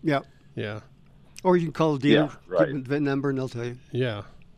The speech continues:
Speaker 3: Yeah, okay. So there's, there's apparently a new specification, but, um, it applies to the older stuff?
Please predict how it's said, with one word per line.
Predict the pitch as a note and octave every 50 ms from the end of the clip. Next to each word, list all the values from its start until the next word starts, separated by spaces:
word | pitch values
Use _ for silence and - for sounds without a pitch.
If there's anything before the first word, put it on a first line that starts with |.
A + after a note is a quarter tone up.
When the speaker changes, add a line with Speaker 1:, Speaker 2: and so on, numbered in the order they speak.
| - - - - - - - - - - - - - - - - - - - - - _ - - - - - - - - - -
Speaker 3:
Yeah, | - B2 C#3 D3+ C#3+ B2+ F#2+ D2+ C#2+ - -
okay. | B2 C#3+ - - B2+ G#2+ G2 G2+ G#2+ - -
So | - C#3 B2+ B2+ B2+ B2 A#2 A2
there's, | G#2+ B2 B2+ B2 A#2+ - B2+ -
there's | B2+ A#2+ A#2+ A2 G#2+ G#2 - -
apparently | - G#2+ - - C#3 C#3+ D3 C#3 B2 B2 A#2+ A2+
a | G#2 F#2+
new | F#2+ F#2+ G2+ G#2 A2+ B2 C3 B2+ C3 B2+ B2
specification, | - - - B2 A2+ - B2 A2+ - A2+ - - A2+ A2+ A#2 - - B2+ B2 - - - - -
but, | - G#2 G2+ F#2+ - - - -
um, | G2 F#2 F2 F2 E2+ D#2+ D#2+ D2+ - - - -
it | - A2 G2 F#2 -
applies | F#2+ F2+ - - G#2+ G2+ G2+ G#2 -
to | -
the | - - F#2+
older | G2 G2+ G2 G#2+ G2+
stuff? | - - A2 G#2+ G#2+ G#2+